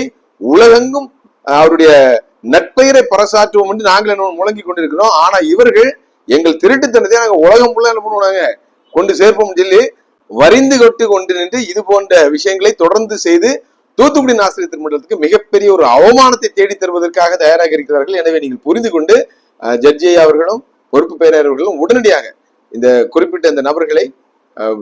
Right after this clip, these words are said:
தகுதி நீக்கம் செய்து சினாடில் இருந்தவர்களை முற்றிலுமாக அகற்றி தூத்துக்குடி ஆசிரியர் திருமண்டலத்தில், அஹ், சினாடு தேர்தலில் வெற்றி பெற்ற,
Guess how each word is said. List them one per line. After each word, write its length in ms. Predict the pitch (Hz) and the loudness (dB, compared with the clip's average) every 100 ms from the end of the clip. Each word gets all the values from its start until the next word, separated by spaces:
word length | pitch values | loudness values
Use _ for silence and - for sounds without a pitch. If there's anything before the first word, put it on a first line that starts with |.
| - | 0
தகுதி 300 | 170 247 262 | 0 2 0
நீக்கம் 260 | 247 190 | -2 -6
செய்து 320 | - 226 220 | -4 -4 -4
சினாடில் 520 | 247 180 214 214 160 113 _ - | -10 -4 0 0 0 -8 _ -14
இருந்தவர்களை 400 | 151 170 151 143 | -2 0 2 0
முற்றிலுமாக 500 | 156 226 214 208 214 247 - _ _ - | -4 -6 0 2 0 -2 -10 _ _ -4
அகற்றி 420 | 165 247 247 262 285 - _ | 2 2 0 -4 -6 -12 _
தூத்துக்குடி 400 | 175 226 233 208 | -2 0 0 0
ஆசிரியர் 380 | 190 185 196 175 | 0 0 -2 -4
திருமண்டலத்தில், 520 | 180 185 170 170 254 - _ _ - | -8 -8 -4 -2 -2 -6 _ _ -4
அஹ், 260 | 131 131 | 0 2
சினாடு 400 | 117 175 233 240 | 0 0 2 2
தேர்தலில் 380 | 233 196 190 208 | 2 -2 0 -2
வெற்றி 220 | 160 160 | -4 -6
பெற்ற, 220 | 165 151 | -6 -4